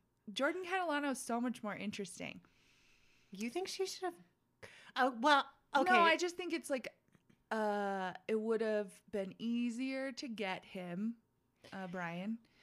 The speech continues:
Speaker 2: Well, but honestly, I wish that the series would have continued, and we can talk about this another time, because I would have liked to see
Speaker 1: What happened?
Speaker 2: what happened.
Speaker 1: Yeah.
Speaker 2: <laughs> Oh, this is so dumb because it was so long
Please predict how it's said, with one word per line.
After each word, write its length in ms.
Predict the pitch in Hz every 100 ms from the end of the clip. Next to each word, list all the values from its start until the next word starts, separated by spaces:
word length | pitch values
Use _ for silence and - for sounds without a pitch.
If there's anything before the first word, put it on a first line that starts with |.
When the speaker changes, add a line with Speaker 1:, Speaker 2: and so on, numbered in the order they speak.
| -
Speaker 2:
Well, 140 | 320 330
but 160 | 302 294
honestly, 1000 | 302 392 403 - 190 180 175 170 185 - _ _ _ _ _ _ _ _ -
I 180 | 311 349
wish 260 | 415 440
that 140 | - 311
the 100 | -
series 640 | - 220 202 202 196 214 -
would 160 | 202 185
have 180 | 175
continued, 540 | - 190 170 175 170 170
and 80 | 170
we 80 |
can 140 | 175 175
talk 160 | 170
about 240 | 180 - -
this 160 | - -
another 180 | - - -
time, 180 | - -
because 240 | - 185 220
I 80 |
would 220 | 226 285 294
have 100 | 190
liked 260 | 170 - 175
to 80 |
see 760 | 170 - 165 160 156 156 156 170 _ _ _ _
Speaker 1:
What 160 | 202 196
happened? 420 | 180 170 175 220
Speaker 2:
what 140 | - 269
happened. 680 | - - - - 170 180
Speaker 1:
Yeah. 300 | 214 208 202 160
Speaker 2:
<laughs> 40 | - - - _ _ _
Oh, 40 | 262
this 220 | 240 233
is 140 | 226
so 120 | - 190
dumb 220 | 175 165
because 220 | 170 175
it 20 |
was 140 | 170 -
so 140 | 190 170
long 200 | 156